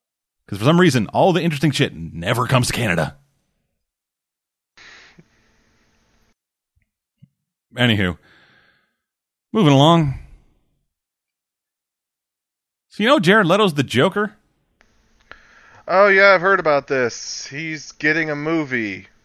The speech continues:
Speaker 1: Yep, an or-, Joker origin story. 'Cause you know what's the most interesting thing, 'cause you know what the most interesting thing about the Joker is?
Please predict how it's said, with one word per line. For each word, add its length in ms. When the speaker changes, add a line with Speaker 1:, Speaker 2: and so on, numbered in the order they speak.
Speaker 1:
Yep, 240
an 80
or-, 240
Joker 320
origin 400
story. 420
'Cause 160
you 60
know 80
what's 120
the 60
most 120
interesting 320
thing, 120
'cause 100
you 40
know 60
what 80
the 60
most 180
interesting 400
thing 300
about 160
the 60
Joker 320
is? 240